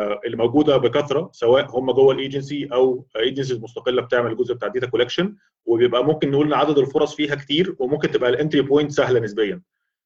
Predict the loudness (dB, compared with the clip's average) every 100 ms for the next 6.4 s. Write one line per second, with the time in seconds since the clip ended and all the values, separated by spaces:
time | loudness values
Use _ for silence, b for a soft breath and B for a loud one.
0 | _ _ _ 2 4 4 2 0 -4 _
1 | -4 2 4 4 2 2 2 2 2 0
2 | 2 -2 -2 -4 -4 -2 -2 0 -2 -2
3 | -4 -2 0 -2 -4 -6 -8 -6 -6 -4
4 | -2 -2 0 0 -2 -4 -8 -8 -12 -12
5 | -12 -4 -2 0 -2 -2 -2 -4 -10 -6
6 | -2 2 2 0